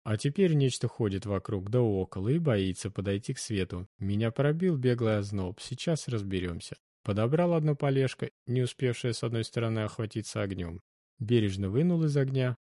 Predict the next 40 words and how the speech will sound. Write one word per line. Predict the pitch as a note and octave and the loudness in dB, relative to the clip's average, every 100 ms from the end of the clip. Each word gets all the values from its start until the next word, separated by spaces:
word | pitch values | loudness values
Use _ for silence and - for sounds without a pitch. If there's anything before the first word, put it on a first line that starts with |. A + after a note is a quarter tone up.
| _ A2+ | _ -2
дождался | G#2+ G#2 B2 D#3+ - | 0 2 2 2 2
очередного | D3+ - D3+ C#3+ C#3+ C#3 | 0 2 0 2 2 4
рявка | C3+ B2+ C3 | 2 0 -6
со | - | -6
стороны | - B2+ B2 B2 | -6 0 0 2
воды | A#2+ A#2 A#2 A#2+ - | 0 0 0 -2 -4
и, | G#2+ | -4
встав | - - G2+ - | -4 0 -2 -2
с | A2 | -4
размаху, | G2+ A#2+ D#3 - | -2 0 -2 -2
запустил | A#2 A2 B2+ - F#3 | -4 -2 -4 -2 -2
подобие | D#3+ B2+ A#2+ A2+ A2 | 0 0 0 0 -2
факела | - G2+ - F#2 - | 0 -4 -2 -8 -6
в | |
сторону | - D3+ C3 A#2 | -2 0 2 0
неизвестного. | G2+ G2 G2 F#2 - F#2 G2+ _ _ _ _ _ _ _ | 0 -2 -6 -8 -8 -12 -12 _ _ _ _ _ _ _
Увиденного | D3 C#3 F#3+ F3 B2 G#2+ G2+ | 2 2 4 2 2 2 -2
в | |
свете | - C#3 C3+ | 0 0 0
пролетевшего | C3 B2+ B2+ C#3+ C3+ - C3 | 0 2 2 0 -2 0 -2
факела | - D#3 - A#2 G#2+ | 0 -2 0 -2 0
мне | A2+ | 0
хватило, | - C#3+ C#3+ - A2+ G2 | 0 0 0 0 -2 -2
чтобы | - A2+ A#2+ | -4 -4 0
мурашки | C3+ C#3+ D#3+ - A2 | 0 0 0 -2 -2
били | C3 D#3 | 0 0
меня | A#2 G#2 G2 | 0 0 -2
со | A2+ | -4
всех | - A#2+ | -4 -6
сторон | - B2 A2+ G2+ | -4 -2 0 0
до | G2+ | -2
самого | - D3+ D3 A2+ | -2 -2 -2 0
утра, | A2 - A2+ F#2 F#2+ _ - | -2 -2 -4 -4 -6 _ -8
а | A2 G#2+ | -4 -4
сон | - F3 C3+ | -2 0 2
и | |
вялость | G#2+ G2 F#2+ - - | 2 0 -2 -6 -6
сняло | A#2+ C#3 | -2 -2
как | D3+ A2+ A#2+ | -2 -6 -4
рукой. | G#2+ - G2 F2+ | -6 -4 -4 -4